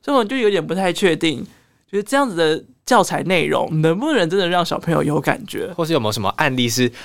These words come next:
Speaker 2: 哦，好像真的小朋友有实际的一直在朗朗上口的这首歌啊之类的这样。
Speaker 1: 但我觉得可以先说，就是因为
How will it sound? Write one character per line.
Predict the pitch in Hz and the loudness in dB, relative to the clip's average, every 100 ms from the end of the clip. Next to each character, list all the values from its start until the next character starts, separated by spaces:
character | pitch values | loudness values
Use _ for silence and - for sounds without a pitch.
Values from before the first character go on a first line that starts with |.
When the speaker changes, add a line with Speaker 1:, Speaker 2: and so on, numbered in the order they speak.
| - | -4
Speaker 2:
哦， | - | -4
好 | - 113 | 0 -2
像 | 147 | 0
真 | 170 | 0
的 | 160 | 0
小 | 120 104 | 2 0
朋 | 92 113 | 0 -2
友 | 117 107 | 2 2
有 | 95 85 _ | 0 -4 _
实 | - - 120 | -4 -2 -2
际 | 127 165 | -2 0
的 | 120 | 2
一 | - | 0
直 | - 123 | -4 -2
在 | 139 139 - - - - - | 0 0 -2 -18 -20 -20 -2
朗 | 123 151 | -2 2
朗 | 156 104 | 0 -2
上 | - 165 | 0 2
口 | 120 117 | 2 -2
的 | 98 | -2
这 | - | -2
首 | - 101 - | -2 -4 -2
歌 | 151 170 | 0 0
啊 | 156 143 | -2 -2
之 | 135 101 | -4 -2
类 | 104 95 | 0 0
的 | 76 - | -4 -10
这 | |
样。 | 87 85 - - | -10 -10 -16 -10
Speaker 1:
但 | - | -2
我 | 294 | 0
觉 | 170 | 0
得 | 170 | 0
可 | 220 | 0
以 | 170 | 0
先 | 170 160 | 0 0
说， | 160 160 151 | 0 0 0
就 | 180 | 0
是 | |
因 | 190 196 | 0 2
为 | 202 185 175 165 | 2 2 0 -4